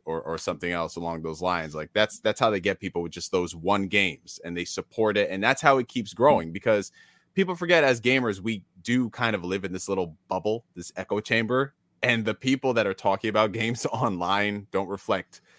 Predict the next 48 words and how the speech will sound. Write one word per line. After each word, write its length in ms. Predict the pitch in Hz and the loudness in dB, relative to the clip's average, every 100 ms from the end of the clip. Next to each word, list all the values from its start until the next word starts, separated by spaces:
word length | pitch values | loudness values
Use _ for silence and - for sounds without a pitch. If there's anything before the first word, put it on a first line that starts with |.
| _ - | _ -8
everyone 400 | 90 98 98 98 | -4 -2 0 2
else 200 | 95 95 | 2 0
who's 140 | 92 | -4
out 220 | 87 87 - | -4 -4 0
there 240 | 95 92 | 2 0
and 120 | 85 | -2
buying 300 | 82 92 104 | -2 0 0
them. 220 | 107 123 139 | 2 0 2
Like, 120 | 123 | 0
I'm 60 | 139 | 0
sure 120 | 180 | 0
you 100 | 160 | 2
go 100 | 165 | 2
to 40 | |
someone's 280 | 123 131 113 | 2 0 2
house 220 | 131 123 | 2 2
and 80 | 117 | 0
you're 60 | 117 | 0
like, 180 | 98 - - _ _ | 0 -2 -14 _ _
"Damn, 240 | 98 120 101 | -2 0 0
I 80 | |
didn't 120 | 135 160 | -2 0
know 40 | |
you 160 | 98 85 | -2 -2
had 180 | 87 73 | -6 -8
this 140 | 76 | -10
game. 320 | - 82 90 101 _ - | -6 -6 -6 -10 _ -16
That's 140 | 113 | -14
wild. 340 | 82 120 92 76 | 0 4 4 0
I 20 | |
didn't 160 | 120 85 | -4 -6
expect 280 | - 90 | -6 -6
that 140 | 92 90 | -6 -8
for 80 | 82 | -2
you." 340 | 107 113 98 _ _ - | 0 0 -2 _ _ -2
Um, 200 | 123 120 | 4 4
so 180 | 117 131 | 4 0
it 60 | 120 | 8
happens. 380 | 156 175 104 - | 8 8 4 0
But 220 | 131 - | 0 2
for 100 | 135 | -2
me, 420 | 135 214 190 135 _ _ _ _ - | 0 0 0 -2 _ _ _ _ 0
what 180 | 147 - | 0 2
kinda 240 | 185 202 | 0 0
makes 320 | 175 156 - | 0 -2 0
it 220 | 151 - 120 | 0 0 -4
disheartening 760 | 110 - 131 160 135 113 104 | -6 -2 6 6 6 -2 0
is 420 | 104 98 95 - | 0 -2 -4 -8